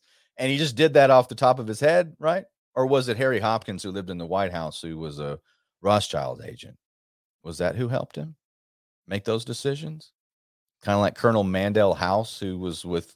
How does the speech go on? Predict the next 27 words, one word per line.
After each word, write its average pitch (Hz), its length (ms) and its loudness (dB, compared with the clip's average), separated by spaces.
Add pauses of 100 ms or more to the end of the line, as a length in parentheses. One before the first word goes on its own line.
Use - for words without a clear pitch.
who 95 100 -8
lived 95 300 0
in 92 140 -2
the, 82 180 -4 (260)
uh, 78 160 0
Wilson 107 600 -2
White 117 240 2
House, - 320 -6 (720)
helped 120 260 2
him. 160 240 -2 (1300)
They've 120 160 -4
always 190 200 -2
put 208 160 -4
a 143 40 0
banker's 117 440 -4
agent 78 320 -4
in 71 140 -12
there. - 180 -12
I - 100 -14
wonder 359 300 -4
why. 302 300 -4
It's - 240 -6
weird, 311 400 -2
Tony. 156 380 -6
Isn't 285 240 -6
it - 100 -10
weird? 120 400 -2